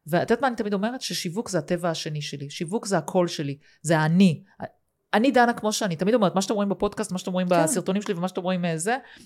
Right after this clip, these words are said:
Speaker 1: אמנם את הגובה אתם לא רואים,
Speaker 2: <laughs> נכון.
Speaker 1: אבל, אבל זאת אני, זאת אומרת, גם את שבאת עכשיו להכיר אותי, ואת לא מכירה אותי ברמה האישית, אני מניחה שאת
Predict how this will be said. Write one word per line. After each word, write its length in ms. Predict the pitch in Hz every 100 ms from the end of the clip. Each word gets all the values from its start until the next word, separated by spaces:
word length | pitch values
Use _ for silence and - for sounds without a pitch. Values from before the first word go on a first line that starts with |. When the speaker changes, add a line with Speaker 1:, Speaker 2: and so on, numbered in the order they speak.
| _ -
Speaker 1:
אמנם 260 | 175 190 185
את 40 |
הגובה 320 | 175 180 180 175
אתם 200 | 170 160
לא 80 |
רואים, 260 | 160 190 254 - 254 254 _ -
Speaker 2:
<laughs> 400 | 311 359 320 -
נכון. 300 | 185 - 165 - - - -
Speaker 1:
אבל, 300 | 175 156 175 165
אבל 260 | - 156 175
זאת 200 | 175 190
אני, 220 | 202 330
זאת 80 | -
אומרת, 220 | 170 160
גם 160 | 175 202
את 220 | 175 190
שבאת 260 | 202 175 185
עכשיו 220 | 202 170
להכיר 360 | 156 151 185
אותי, 160 | 160 156
ואת 140 | 151
לא 60 | 185
מכירה 260 | 196 185 156
אותי 160 | 151
ברמה 260 | 147 151 143
האישית, 280 | 147 - 156
אני 80 |
מניחה 260 | 151 170 320
שאת 160 | 311